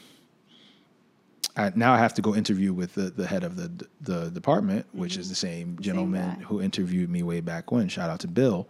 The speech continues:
Speaker 2: <laughs>
Speaker 1: And he's, like, reading my resume as I walk in. He's looking, he's like, "Oh, this is good." And then he's talking to me, but he's like, his face is in the
Speaker 2: He didn't
Speaker 1: paper.
Speaker 2: notice it's you.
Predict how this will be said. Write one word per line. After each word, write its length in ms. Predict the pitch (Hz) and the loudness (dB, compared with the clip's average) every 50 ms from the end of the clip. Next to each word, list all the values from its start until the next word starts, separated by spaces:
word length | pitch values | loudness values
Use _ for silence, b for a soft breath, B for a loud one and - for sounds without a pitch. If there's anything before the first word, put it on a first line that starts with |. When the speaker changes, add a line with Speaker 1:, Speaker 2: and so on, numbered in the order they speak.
| B B | B B
Speaker 2:
<laughs> 280 | 202 190 B B 233 185 196 196 B B B _ _ _ - | -12 -12 B B -8 -8 -8 -10 B B B _ _ _ 0
Speaker 1:
And 500 | 131 120 110 107 104 101 98 95 95 90 - - _ _ _ _ _ _ _ - | 4 4 6 6 6 6 4 4 2 0 -2 -10 _ _ _ _ _ _ _ -10
he's, 280 | - - 143 131 110 | -2 0 2 4 4
like, 160 | 123 117 104 101 | 4 4 4 6
reading 240 | 120 175 196 196 170 | 6 6 8 8 8
my 100 | 147 131 | 6 6
resume 400 | 120 139 143 127 120 113 107 92 | 8 6 6 6 4 2 2 0
as 120 | 90 90 | -2 -6
I 80 | 90 90 | -4 -4
walk 320 | 92 92 92 90 87 - | -2 -2 -2 -4 -4 -2
in. 180 | 127 123 98 85 | -2 -2 -2 -2
He's 220 | 80 80 80 80 | -6 -12 -12 -8
looking, 240 | 87 113 113 107 104 | -6 -6 -4 -2 -4
he's 140 | 95 85 76 | -4 -4 -6
like, 100 | - - - 82 | -10 -16 -18 -18
"Oh, 60 | - | -18
this 140 | - - - | -18 -18 -18
is 100 | - - | -18 -16
good." 240 | - - - - - b b b b b b b b b b b - | -14 -14 -14 -14 -14 b b b b b b b b b b b -2
And 240 | - 117 107 104 107 | 0 2 4 4 4
then 420 | 127 131 127 120 113 113 107 98 - - | 4 6 6 6 6 4 4 2 -2 -8
he's 180 | - - 113 - | -4 -2 0 4
talking 300 | - 190 226 233 - 175 | 6 6 6 8 8 6
to 80 | 139 | 6
me, 220 | 127 117 110 104 101 | 6 6 4 4 4
but 160 | 78 113 101 | 2 2 2
he's 180 | 110 117 104 | 2 2 2
like, 160 | 110 107 104 - - - _ _ _ _ _ - | 2 0 0 -2 -6 -20 _ _ _ _ _ -10
his 140 | 120 110 | -8 -4
face 240 | - - 147 143 214 | 2 4 4 4 2
is 100 | 113 107 | 2 0
in 80 | 117 104 | 0 0
the 60 | 101 | 2
Speaker 2:
He 60 | - | 4
didn't 160 | 160 190 220 - | 6 6 6 4
Speaker 1:
paper. 100 | - 98 80 | 2 -2 -4
Speaker 2:
notice 140 | - - - | -6 -12 -18
it's 60 | - | -16
you. 120 | 175 175 | -16 -16